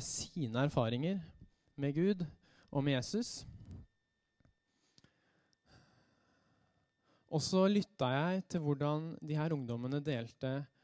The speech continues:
eh, ting som var så levende for de. Jeg husker, jeg husker kjempegodt,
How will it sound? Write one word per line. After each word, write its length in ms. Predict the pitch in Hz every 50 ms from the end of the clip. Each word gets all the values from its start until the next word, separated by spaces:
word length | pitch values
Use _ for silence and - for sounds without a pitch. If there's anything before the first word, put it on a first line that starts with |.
| _ _ _ _ _ _ _ _ _ _ _ - -
eh, 280 | 139 127 120 120 123 127
ting 300 | - - - 156 160 185
som 160 | 175 - 170 160
var 140 | 151 151 160
så 220 | - - 151 151
levende 680 | 160 175 175 175 170 156 135 113 110 110 113 113 117 120 -
for 100 | 160 156
de. 140 | 196 233 185 165 - - _ _ _ _ _ _ _ _ _ _ _ - - _ _ _ _ _ _ _ _ -
Jeg 60 | - 151
husker, 220 | 156 - - 185 -
jeg 160 | - 165 175
husker 220 | 170 - - 180
kjempegodt, 360 | 190 170 127 135 156 175 -